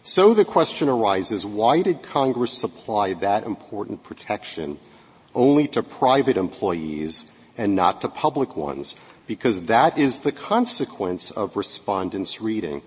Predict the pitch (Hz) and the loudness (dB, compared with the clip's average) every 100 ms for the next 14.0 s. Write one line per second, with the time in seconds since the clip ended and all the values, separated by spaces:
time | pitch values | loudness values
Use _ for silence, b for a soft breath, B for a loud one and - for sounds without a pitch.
0 | B B B B - - 202 233 - - | B B B B -16 2 4 4 2 0
1 | 107 - 71 67 - B B 151 143 - | 0 -2 -8 -10 -16 B B -2 -2 2
2 | 202 196 - 190 180 170 - - 131 101 | 2 2 2 4 4 2 -12 -2 0 2
3 | 71 - - - - b b b _ _ | -2 -6 -6 -8 -8 b b b _ _
4 | _ _ _ _ _ _ _ _ _ _ | _ _ _ _ _ _ _ _ _ _
5 | _ _ - 120 127 160 - 180 165 147 | _ _ 2 4 4 4 0 2 4 4
6 | 147 - 92 120 131 113 95 90 85 110 | 2 0 -4 0 2 4 2 0 -2 -4
7 | 87 85 113 113 117 - - 101 87 76 | -6 -2 2 2 0 -10 -8 -6 -4 -4
8 | 76 - - 143 143 - 165 160 180 226 | -8 -10 0 2 2 2 4 6 6 6
9 | 196 131 120 113 113 139 156 147 143 151 | 6 4 4 4 4 4 2 0 0 0
10 | 143 - - 160 - - - 120 - 104 | -2 -2 -4 -4 -6 -10 -6 -6 -4 -4
11 | 87 80 76 73 69 - b b b 120 | -2 -2 -6 -10 -10 -16 b b b 2
12 | 131 123 135 156 180 160 135 120 107 120 | 2 4 2 2 2 2 0 -4 -4 0
13 | 127 - 104 90 78 76 - 71 67 | 0 -2 -4 -2 -2 -6 -8 -12 -12